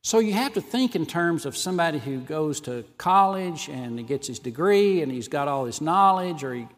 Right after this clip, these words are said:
uh, maybe gets his master's degree, and, and, uh, his wife says, um, "I need you to babysit." "What? I, uh, this is beneath my dignity. This is beneath my education.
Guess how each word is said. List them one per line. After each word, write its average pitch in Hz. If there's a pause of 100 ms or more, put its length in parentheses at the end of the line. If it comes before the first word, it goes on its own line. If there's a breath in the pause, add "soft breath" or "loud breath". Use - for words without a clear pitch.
(140)
uh, 120
maybe 135
gets 139
his 113
master's 180
degree, 185
and, 123 (540 loud breath)
and, 147
uh, 131
his 147
wife 160
says, 156
um, 139 (840)
"I 196
need 220
you 208
to 160
babysit." 127 (1700)
"What? 285 (160)
I, 233
uh, 180 (180)
this 233
is 214
beneath 226
my 240
dignity. 202
This 208
is 202
beneath 233
my 226
education. 208